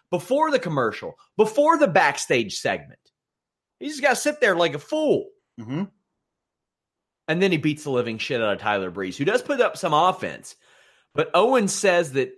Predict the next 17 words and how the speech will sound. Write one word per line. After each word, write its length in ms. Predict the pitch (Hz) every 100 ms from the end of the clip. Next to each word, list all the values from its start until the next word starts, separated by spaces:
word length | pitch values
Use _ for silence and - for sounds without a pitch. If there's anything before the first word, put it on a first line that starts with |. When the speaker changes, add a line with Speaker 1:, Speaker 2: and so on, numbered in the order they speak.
| _ -
Speaker 1:
his 360 | 135 269 247
new 200 | 208 202
job 580 | 135 139 110 98 107 117 _ _ _ -
is 100 | 139
doing 300 | 170 196 190
whatever 340 | 185 175 175
he 140 | 180 185
wants 580 | 196 240 - - - -
because 240 | 135 143 135
he 140 | 156
loved 340 | 143 185 254
walking 540 | 165 156 190 190 165 135
out 240 | 165 165 117
on 140 | 123
W 240 | 139 139
W 320 | 135 110 107 151
E, 320 | 131 85